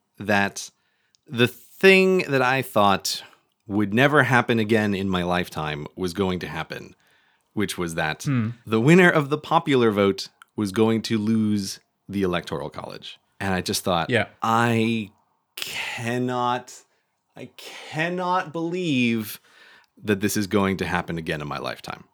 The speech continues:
Speaker 1: If you look at the actual dates, it's, like, a couple of times in the eighteen hundreds and then two thousand. And the two thousand case is even, like, a complicated case where the Supreme Court gets involved. Like, you know, it's not like a standard case. And so I thought, like, "Oh,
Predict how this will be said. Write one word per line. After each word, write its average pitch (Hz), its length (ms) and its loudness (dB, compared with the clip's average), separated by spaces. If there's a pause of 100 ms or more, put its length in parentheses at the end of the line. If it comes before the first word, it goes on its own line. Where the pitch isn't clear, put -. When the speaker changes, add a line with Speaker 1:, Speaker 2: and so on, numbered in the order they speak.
(120)
Speaker 1:
If 160 120 4
you 170 80 6
look 202 160 6
at 175 60 2
the 160 120 0
actual 139 360 4
dates, 120 420 4
it's, 107 100 -8
like, 101 300 -2
a 117 60 2
couple 165 260 4
of 156 80 2
times 139 300 4
in 123 80 6
the 120 140 0
eighteen 120 240 0
hundreds 90 480 -4 (540)
and 107 200 0
then 101 320 0
two 127 160 -2
thousand. 85 500 0 (920)
And 117 100 4
the 120 40 4
two 185 120 -4
thousand 147 300 4
case 131 220 2
is 104 120 -2
even, 98 140 -2
like, 92 140 -4
a 90 60 -6
complicated 95 540 -4
case 98 240 -2
where 92 60 -6
the 87 80 -12
Supreme - 320 -6
Court 95 180 -4
gets 95 180 -2
involved. 90 340 -2
Like, 87 160 -4
you 131 80 -2
know, 107 100 2
it's 87 100 -4
not 101 80 -4
like - 120 -10
a 90 40 -4
standard 95 280 -6
case. 139 220 0 (560)
And 196 80 0
so 233 80 6
I 208 60 6
thought, 175 120 4
like, 202 120 2
"Oh, 202 200 6